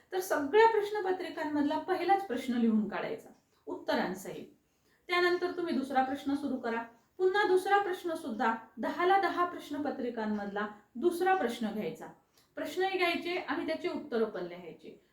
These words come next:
या पद्धतीनं प्रत्येक क्वेश्चन वाईज तुम्ही हे सगळं लिहून काढा. हा डिसेंबरचा महिना जो आहे तुम्ही त्यासाठी यूज करू शकता.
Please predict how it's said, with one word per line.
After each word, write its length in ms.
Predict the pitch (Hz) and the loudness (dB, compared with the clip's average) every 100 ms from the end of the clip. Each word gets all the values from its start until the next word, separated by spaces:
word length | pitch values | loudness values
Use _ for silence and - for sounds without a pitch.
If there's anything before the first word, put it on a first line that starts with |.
| _ | _
या 260 | 254 330 381 | 0 4 4
पद्धतीनं 600 | 381 277 269 262 240 294 | 4 0 0 -2 -2 -4
प्रत्येक 640 | 311 320 320 - 427 427 | -2 0 0 0 0 2
क्वेश्चन 340 | 349 339 359 349 | -2 -4 -2 0
वाईज 460 | 302 285 269 - - _ _ | 4 4 2 -4 -14 _ _
तुम्ही 200 | 285 330 | 2 2
हे 140 | 339 339 | 2 -2
सगळं 340 | - 240 302 | -2 -2 0
लिहून 380 | 240 220 247 233 | 0 0 2 2
काढा. 260 | 196 175 - - _ _ _ | 2 -4 -8 -16 _ _ _
हा 240 | 320 359 349 - - _ 226 | 2 4 2 -2 -14 _ -6
डिसेंबरचा 640 | 294 302 370 381 403 403 | -2 2 4 4 4 4
महिना 360 | 349 285 285 277 | 6 6 6 4
जो 100 | 269 | 4
आहे 280 | 226 226 214 | 2 0 -2
तुम्ही 280 | 269 294 294 | -2 -2 0
त्यासाठी 400 | 302 320 330 320 311 - | 2 2 0 -4 -8 -4
यूज 360 | 240 294 - | 0 0 -2
करू 260 | - 277 349 | -4 -2 0
शकता. 380 | 339 - - | 0 -4 -4